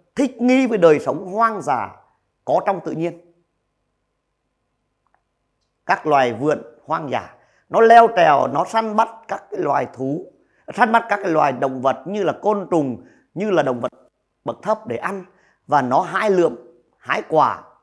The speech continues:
để ăn. Đào củ hái quả, bắt côn trùng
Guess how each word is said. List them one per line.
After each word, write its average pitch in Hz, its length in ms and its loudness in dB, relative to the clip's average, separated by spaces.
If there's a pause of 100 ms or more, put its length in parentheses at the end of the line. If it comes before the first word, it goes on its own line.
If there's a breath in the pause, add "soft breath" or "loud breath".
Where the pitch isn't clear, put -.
(1160)
để 120 80 -12
ăn. 139 140 -8 (1400)
Đào 139 280 4
củ 123 240 -4
hái 127 240 -10
quả, - 200 -10 (800)
bắt 190 220 0
côn 202 200 0
trùng 127 440 -6